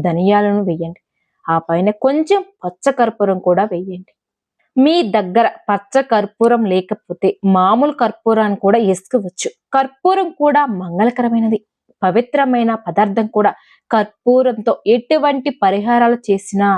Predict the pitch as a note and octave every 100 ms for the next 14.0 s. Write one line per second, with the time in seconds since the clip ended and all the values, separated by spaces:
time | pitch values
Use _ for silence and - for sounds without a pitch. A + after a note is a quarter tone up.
0 | - G3 A3 A3 A3+ - G#3 - B3 G#3+
1 | - - G3 F#3 G#3 F#3 F#3 F#3 - F3
2 | G#3 A#3+ D4+ A#3 G3 F#3+ F#3 F#3 F#3 -
3 | B3 A#3+ F#3 F#3 B3 G#3+ F#3 G3+ - _
4 | A3+ - _ _ - - A#3 B3+ B3+ -
5 | A3 B3 A#3+ D4 A3+ F3 F3 A3 A3 B3
6 | - _ _ - C4 C4+ E4+ - D4 D4
7 | A#3 A#3+ - E4+ E4+ C#4+ B3+ B3 A3 G3
8 | - G#3+ G3+ A3+ C4+ D#4 F#4 - A#3+ A#3+
9 | B3 E4+ G#4 F#4 E4 E4 - G#3 F3+ F3+
10 | G3 A3 F#3+ G3 F3 - E3+ E3 _ _
11 | - G3 G3+ A3 G3 G#3 G3 - G3 A3+
12 | B3 F3+ F#3 G#3 G3+ - F3 F3 F3 D#3+
13 | F3 F3+ F#3+ A3+ C4 - D4 D4 D4+